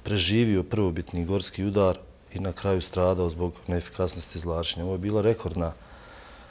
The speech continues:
a, re-, re-, rekordna spasilačka evakuacija, dakle, e, unesrećenih ljudi koji su ostali u, u utrobi zemlje i mi trebamo nastaviti raditi ono što smo započeli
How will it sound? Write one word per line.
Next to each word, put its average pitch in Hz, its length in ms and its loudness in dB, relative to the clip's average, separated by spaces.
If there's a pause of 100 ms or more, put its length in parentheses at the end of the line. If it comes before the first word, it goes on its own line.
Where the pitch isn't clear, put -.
(380)
a, 101 220 4 (280)
re-, 101 180 2
re-, 104 200 2
rekordna 104 480 4
spasilačka 87 800 0
evakuacija, 90 760 0
dakle, 80 400 -4
e, 78 60 -6 (1300)
unesrećenih 87 680 -2
ljudi 90 240 -4
koji 78 200 -10
su - 140 -6
ostali 82 420 -6
u, 80 80 -12
u 80 340 -8
utrobi 85 320 -6
zemlje 101 420 0 (760)
i 95 240 -2 (540)
mi 110 380 0
trebamo 104 440 2
nastaviti 98 540 0
raditi 92 560 2 (580)
ono 98 240 0
što 87 160 -2
smo - 180 -6
započeli 95 680 -2